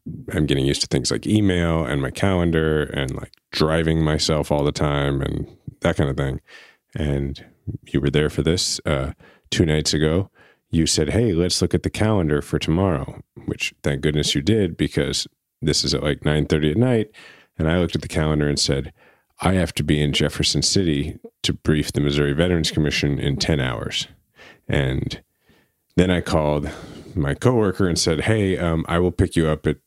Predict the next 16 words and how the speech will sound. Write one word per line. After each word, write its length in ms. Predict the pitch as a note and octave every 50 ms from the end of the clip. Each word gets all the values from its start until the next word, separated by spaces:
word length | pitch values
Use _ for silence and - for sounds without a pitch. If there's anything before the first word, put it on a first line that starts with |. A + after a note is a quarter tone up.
| - -
at 160 | - D#2+ D2+
six 260 | - - - F2 - -
forty-five 520 | - F2 D#2+ D2+ D2+ - E2+ D#2 D2 D2
tomorrow 260 | D2+ D2+ D#2 D2+ D2+
morning. 460 | D#2 D#2+ E2+ E2+ E2 D#2+ D#2 D#2 D#2+
We're 120 | D#2 D#2 D#2
going." 460 | D#2 D#2+ D2+ D2+ D2 D2+ D2+ D2+ D#2+
And 100 | D2+ D2+
I 60 | D2+
felt 200 | - - D#2 A#1
really 200 | A1 C2+ C2+ C2+
bad 480 | C2 C#2+ C#2+ C#2+ C#2+ C#2 C#2+ C#2+ - - - -
for 120 | - -
Brian. 440 | C#2+ F2+ F2+ F2+ E2+ D#2+ D#2+ D#2 - - - - - - - - - - - - - - - -
And 180 | - F2+ F#2+ A2
then 360 | D3 E3 D3 C3 B2+ C3 -